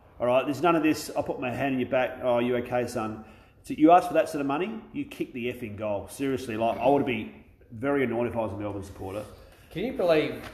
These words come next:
Speaker 2: professional footballers miss as many goals as what they do?
Speaker 1: Oh, I, I was furious when I saw that he took the mark, and then when he missed it, it was hilarious.
Speaker 2: Like,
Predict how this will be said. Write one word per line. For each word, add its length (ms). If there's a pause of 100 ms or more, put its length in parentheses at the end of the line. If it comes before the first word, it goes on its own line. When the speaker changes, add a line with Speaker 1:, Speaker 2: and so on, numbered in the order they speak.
(840)
Speaker 2:
professional 560
footballers 600
miss 300
as 120
many 260
goals 380
as 80
what 180
they 100
do? 160
Speaker 1:
Oh, 440 (180)
I, 80
I 280
was 340 (180)
furious 640
when 100
I 40
saw 200
that 60
he 80
took 160
the 60
mark, 520
and 120
then 300 (120)
when 100
he 60
missed 340
it, 140
it 40
was 320
hilarious. 480
Speaker 2:
Like, 220